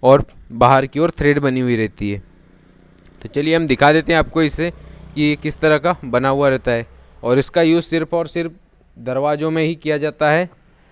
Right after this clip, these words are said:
क्योंकि आप तो जानते ही हैं, दरवाज़ों में all drop लगाई जाती है, जो कि all drop में ही इस तरह के बोल्ट के पॉइंट दिए हुए रहते हैं।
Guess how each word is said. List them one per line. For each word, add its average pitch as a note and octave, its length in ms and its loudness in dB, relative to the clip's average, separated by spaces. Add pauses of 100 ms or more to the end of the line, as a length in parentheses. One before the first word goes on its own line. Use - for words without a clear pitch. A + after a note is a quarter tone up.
(180)
क्योंकि D3+ 460 -2 (100)
आप C3 200 -2
तो C#3 60 -6
जानते C#3+ 300 0
ही D3+ 120 4
हैं, D#3+ 200 2 (600)
दरवाज़ों D#3 480 2
में E3+ 200 -4 (2250)
all C3+ 160 -4
drop D#3 220 -2
लगाई D3+ 280 -6
जाती E3 300 -8
है, E3+ 60 -12
जो D3+ 160 -10
कि D3+ 100 -12
all C3+ 180 -6
drop C#3+ 220 -10
में D3+ 120 -10
ही D3 140 -10
इस - 160 -18
तरह C#3+ 180 -10
के D#3 220 -16 (220)
बोल्ट C3+ 340 -12
के D#3+ 100 -12
पॉइंट D3 420 -10
दिए C3 220 -10
हुए C3 200 -8
रहते A#2+ 260 -12
हैं। G2+ 160 -20